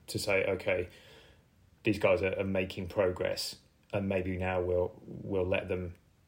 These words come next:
be a bit more innovative, be a bit more experimental in terms of how they're delivering some of the outcomes, and, and give them a little bit more wriggle room in terms of the rigidity of,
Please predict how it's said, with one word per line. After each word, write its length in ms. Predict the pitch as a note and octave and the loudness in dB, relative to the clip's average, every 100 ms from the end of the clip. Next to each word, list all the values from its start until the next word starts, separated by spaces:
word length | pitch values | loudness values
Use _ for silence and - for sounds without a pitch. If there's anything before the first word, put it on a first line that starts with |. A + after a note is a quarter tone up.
| _ - | _ 8
be 100 | D3 | 8
a 80 | |
bit 160 | C3+ C#3 | 10 8
more 220 | B2 A#2 | 8 6
innovative, 580 | A2+ G#2+ G#2+ - G#2+ G2+ | 6 4 2 4 6 6
be 80 | A#2 | 4
a 40 | |
bit 160 | A2 A2+ | 4 4
more 160 | A2 | 4
experimental 760 | G#2 - A#2+ G#2 G#2 G#2 F#2+ G2+ | 2 2 4 4 4 0 0 -2
in 140 | F#2+ | -2
terms 260 | F#2+ G#2 F#2 | 2 2 2
of 100 | F#2 - - - - | -8 -12 -20 -8 -2
how 160 | G2+ | 0
they're 160 | G2 F2+ | 2 2
delivering 380 | G2+ F#2 F#2+ F2+ | 2 0 0 -2
some 180 | G#2 | -2
of 60 | F#2+ | -2
the 140 | F#2+ | 0
outcomes, 480 | F#2+ F#2 - F#2 F#2 | -2 -2 -4 -4 -2
and, 140 | F#2+ G2 | -4 -2
and 260 | F#2+ F#2 | -4 -4
give 140 | G2 G2 | -4 -4
them 100 | G2 | 0
a 40 | |
little 160 | G#2 G#2 | 0 0
bit 100 | G2+ | -2
more 180 | G#2 G2+ | 0 4
wriggle 220 | G#2+ A#2+ | 4 6
room 240 | A#2+ C3 | 6 6
in 100 | A#2+ | 4
terms 300 | G#2+ A2+ A2 | 4 4 4
of 200 | A2+ - | 2 2
the 100 | A2 | 0
rigidity 640 | G2+ G#2 A2+ G#2+ G#2+ A#2 G#2 | 2 4 6 6 4 4 4
of, 160 | G2 | 4